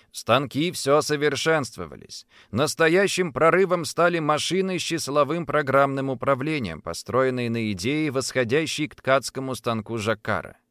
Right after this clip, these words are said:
Этот станок, спроектированный Жозефом Мари Жаккаром в тысяча восемьсот четвёртом году и ставший одним из главных автоматических устройств в текстильной промышленности для девятнадцатого века,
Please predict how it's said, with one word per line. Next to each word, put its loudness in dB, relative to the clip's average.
Этот 4
станок, 0
спроектированный 0
Жозефом 2
Мари 0
Жаккаром 4
в -12
тысяча -6
восемьсот -2
четвёртом -2
году 0
и -2
ставший 2
одним -4
из -6
главных 4
автоматических -6
устройств 0
в -20
текстильной -4
промышленности -4
для 0
девятнадцатого -6
века, -4